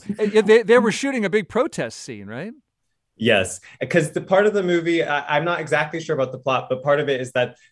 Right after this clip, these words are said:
Speaker 1: the, the city council in this movie creates some sort of ordinance that moves homeless people. And so they're protesting that ordinance. And Zoe Kravitz being an, uh, agoraphobe has to sort of, like,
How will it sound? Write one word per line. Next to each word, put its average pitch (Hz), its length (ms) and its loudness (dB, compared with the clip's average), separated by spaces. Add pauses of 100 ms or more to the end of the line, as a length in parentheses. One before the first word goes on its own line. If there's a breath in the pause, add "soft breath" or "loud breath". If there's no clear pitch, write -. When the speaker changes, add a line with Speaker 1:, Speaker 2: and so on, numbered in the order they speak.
Speaker 1:
the, 120 560 4
the 123 240 0
city 160 260 -4
council 139 360 -2
in 131 80 0
this 127 160 -2
movie 123 640 -2
creates 127 500 0
some 139 200 2
sort 131 160 -2
of 127 100 -4
ordinance 120 560 -2
that 117 200 0
moves 117 360 -2
homeless 123 260 0
people. 120 640 2 (220 loud breath)
And 117 320 2
so 117 160 2
they're 113 140 4
protesting 120 680 0
that 110 220 0
ordinance. 110 640 -2 (240 loud breath)
And 113 260 0
Zoe 117 220 6
Kravitz 113 420 -2 (320)
being 123 340 0
an, 113 240 -2 (140 loud breath)
uh, 113 300 -4
agoraphobe 127 440 4
has 120 200 -2
to 113 60 -14
sort 113 160 -2
of, 110 80 -2
like, 101 260 0